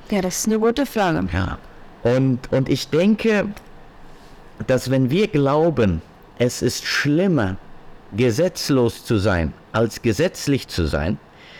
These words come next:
Speaker 2: da haben wir eine Tendenz, eine leichte T-, Tendenz zur Selbstgerechtigkeit. Ja? Wenn ich tief in meinem Herzen denke, „Okay, ich verstehe ja schon,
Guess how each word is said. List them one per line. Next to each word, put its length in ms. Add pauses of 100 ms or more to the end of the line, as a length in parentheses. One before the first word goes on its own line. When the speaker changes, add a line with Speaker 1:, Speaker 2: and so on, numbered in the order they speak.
(200)
Speaker 2:
da 180
haben 360
wir 220
eine 500
Tendenz, 680
eine 180
leichte 460
T-, 240
Tendenz 680 (280)
zur 140
Selbstgerechtigkeit. 1120 (380)
Ja? 160 (260)
Wenn 140
ich 260
tief 240
in 100
meinem 260
Herzen 440
denke, 540 (460)
„Okay, 200
ich 220
verstehe 400
ja 120
schon, 380